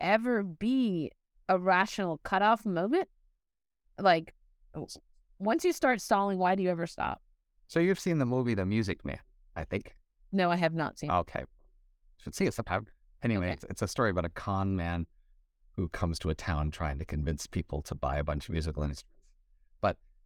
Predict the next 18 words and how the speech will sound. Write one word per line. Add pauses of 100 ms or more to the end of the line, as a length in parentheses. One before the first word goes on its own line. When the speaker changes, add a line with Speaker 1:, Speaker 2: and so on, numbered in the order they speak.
Speaker 2:
it,
I
think
it
ha-, (120)
if
I
remember
correctly,
it
has
an
element
similar
to
many
con
stories,